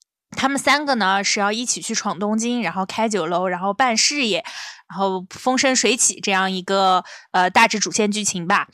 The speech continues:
然后男女主有一个恋爱的，呃，另外一条线，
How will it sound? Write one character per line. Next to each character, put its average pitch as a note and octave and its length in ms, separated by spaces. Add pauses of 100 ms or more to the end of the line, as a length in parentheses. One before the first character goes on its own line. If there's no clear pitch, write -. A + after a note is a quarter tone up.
(420)
然 F#3 240
后 G3 760
男 A3 240
女 C#4+ 140
主 D#3 400
有 E3+ 240
一 E3+ 120
个 F3+ 460
恋 B3 240
爱 B3+ 180
的， F#3 360 (380)
呃， F3 340
另 C4+ 180
外 A#3+ 160
一 G3+ 60
条 F3 180
线， F#3 320